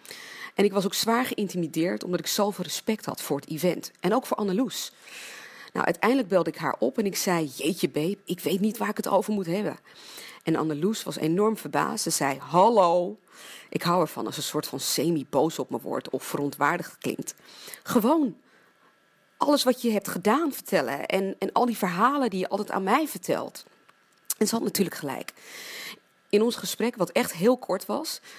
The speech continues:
had ik meteen mijn onderwerp en mijn titel en vond ik mijn groove. Dus mijn eigen lesson learned was op dat moment, vraag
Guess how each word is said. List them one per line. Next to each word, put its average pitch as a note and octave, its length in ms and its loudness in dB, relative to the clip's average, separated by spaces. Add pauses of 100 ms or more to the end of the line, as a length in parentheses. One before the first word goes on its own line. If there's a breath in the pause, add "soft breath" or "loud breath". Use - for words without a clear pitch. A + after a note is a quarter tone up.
(200 loud breath)
had G#3+ 180 4
ik C4 80 -4
meteen G3 240 0
mijn - 120 -2
onderwerp G#3+ 460 0 (120)
en G#3 120 4
mijn A3+ 120 4
titel A3 420 0
en F#3 160 -2
vond F3+ 240 0
ik E3+ 80 -10
mijn D3+ 140 -4
groove. - 460 -8 (540 loud breath)
Dus F#3+ 140 4
mijn G#3 280 0
eigen C4 340 2
lesson G3 340 0
learned E3+ 280 0
was D#3+ 140 -4
op D#3+ 80 -4
dat E3 160 0
moment, D3+ 380 -2 (120)
vraag D#3+ 600 -2